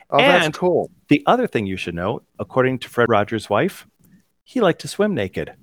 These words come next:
Speaker 2: So now you know. He was one of us.
Speaker 1: Wow.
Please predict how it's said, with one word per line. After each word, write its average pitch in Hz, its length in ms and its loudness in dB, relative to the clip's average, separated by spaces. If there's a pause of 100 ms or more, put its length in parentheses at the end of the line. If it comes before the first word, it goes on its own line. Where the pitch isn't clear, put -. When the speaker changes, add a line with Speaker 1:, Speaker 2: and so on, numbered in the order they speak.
(160)
Speaker 2:
So - 160 -8
now 151 140 0
you 156 140 0
know. 160 280 -2 (240)
He - 100 0
was 123 140 2
one 151 100 6
of 147 60 6
us. 156 180 4
Speaker 1:
Wow. 165 600 4